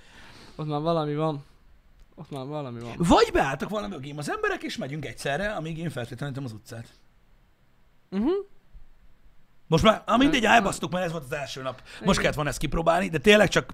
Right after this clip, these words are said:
Speaker 2: a polgárpukkasztás okán. Öm,
Speaker 1: Egyébként az, hogy már ír-, írja itt valaki, hogy az F F P három azért nagyon jó, mert a szemüvegeseknek, ö, van ilyen plusz szigetelés, ugye
Speaker 2: Van,
Speaker 1: itt.
Speaker 2: van.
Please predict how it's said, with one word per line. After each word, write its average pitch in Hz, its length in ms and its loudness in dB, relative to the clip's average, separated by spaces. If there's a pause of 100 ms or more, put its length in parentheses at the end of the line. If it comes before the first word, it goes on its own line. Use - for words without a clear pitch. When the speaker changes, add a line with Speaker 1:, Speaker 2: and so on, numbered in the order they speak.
(120)
Speaker 2:
a 151 100 0
polgárpukkasztás 135 760 -2
okán. 214 300 -4 (680)
Öm, 160 640 2 (1400)
Speaker 1:
Egyébként 277 600 4
az, 220 260 6
hogy 240 140 0
már 214 240 2
ír-, 240 100 0
írja 226 280 4
itt 165 120 0
valaki, 185 200 0
hogy 160 120 0
az 190 100 0
F 190 120 0
F - 60 -6
P 160 140 2
három 156 300 4
azért 151 240 2
nagyon 135 280 0
jó, 151 140 2
mert 170 140 4
a 147 40 -2
szemüvegeseknek, 135 1400 -4
ö, 131 420 -4
van 151 180 0
ilyen 135 160 -2
plusz 156 200 -6
szigetelés, 131 560 -4
ugye 147 120 -2
Speaker 2:
Van, 196 200 8
Speaker 1:
itt. 117 240 -6
Speaker 2:
van. 143 200 -2